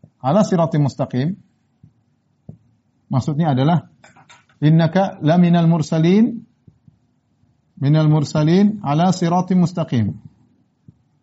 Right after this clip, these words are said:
Bahwasanya para rasul tersebut di atas jalan yang rus-, lurus. Para rasul tersebut berada di atas jalan yang lurus.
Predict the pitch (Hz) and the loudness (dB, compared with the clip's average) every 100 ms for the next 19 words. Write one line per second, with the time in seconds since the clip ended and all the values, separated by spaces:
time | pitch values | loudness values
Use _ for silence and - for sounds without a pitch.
0 | _ _ _ _ _ _ _ _ _ - | _ _ _ _ _ _ _ _ _ -20
1 | - - - - - _ _ - _ - | -20 -20 -16 -16 -16 _ _ -20 _ -4
2 | 143 160 151 185 208 202 170 170 165 180 | 0 2 4 4 2 2 2 2 2 2
3 | 170 147 160 196 285 - 151 156 175 190 | 2 2 2 4 2 0 0 2 4 2
4 | 165 170 160 151 147 - - - _ 131 | 2 2 2 4 2 -2 -16 -20 _ -2
5 | 139 113 - - _ _ _ _ _ _ | 0 -2 -6 -20 _ _ _ _ _ _
6 | _ _ _ _ _ 143 139 131 123 127 | _ _ _ _ _ -2 -2 -2 -4 -6
7 | 120 113 113 147 220 - - _ _ - | -6 -8 -6 -6 -6 -12 -20 _ _ -20
8 | - _ _ _ _ - _ _ _ - | -20 _ _ _ _ -20 _ _ _ -20
9 | _ _ _ _ _ _ _ _ - 117 | _ _ _ _ _ _ _ _ -8 -4
10 | 120 123 131 151 - _ _ _ _ _ | -2 -2 -2 -4 -8 _ _ _ _ _
11 | - 123 127 127 120 123 127 120 113 110 | -12 -8 -6 -6 -6 -4 -2 0 0 0
12 | 107 | -6